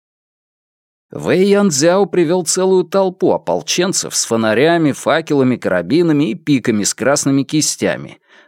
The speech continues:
под началом районного уполномоченного службы безопасности. Они высыпали на площадку перед печью и с грозным видом окружили её.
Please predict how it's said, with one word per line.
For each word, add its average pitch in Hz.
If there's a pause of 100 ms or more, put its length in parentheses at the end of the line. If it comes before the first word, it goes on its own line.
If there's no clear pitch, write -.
под 101
началом 147
районного 127
уполномоченного 120
службы 117
безопасности. 110 (460)
Они -
высыпали 208
на 180
площадку 160
перед 123
печью 185
и -
с 143
грозным 135
видом 143
окружили 151
её. 147